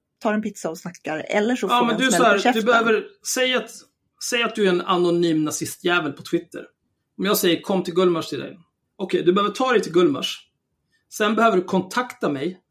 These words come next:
Speaker 2: och jag behöver vara tillgänglig. För du kan inte bara stå på Gullmars, så jag vet inte hur du ser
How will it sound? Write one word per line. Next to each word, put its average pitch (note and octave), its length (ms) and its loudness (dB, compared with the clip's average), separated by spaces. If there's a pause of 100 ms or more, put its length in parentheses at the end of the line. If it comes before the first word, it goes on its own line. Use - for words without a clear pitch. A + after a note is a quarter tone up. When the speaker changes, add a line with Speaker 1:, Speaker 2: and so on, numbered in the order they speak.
(100)
Speaker 2:
och E3+ 100 2
jag E3 140 2
behöver D3 240 -2
vara C#3 200 -10
tillgänglig. D#3 800 -2
För - 80 -6
du F#3+ 60 2
kan F3+ 120 -2
inte F3+ 100 -8
bara A#3+ 100 -2
stå C4 280 -4
på A#3 80 -6
Gullmars, - 300 -4
så - 60 0
jag E3+ 80 2
vet C#4 140 -2
inte - 180 -2
hur - 80 -10
du - 100 -12
ser - 160 -12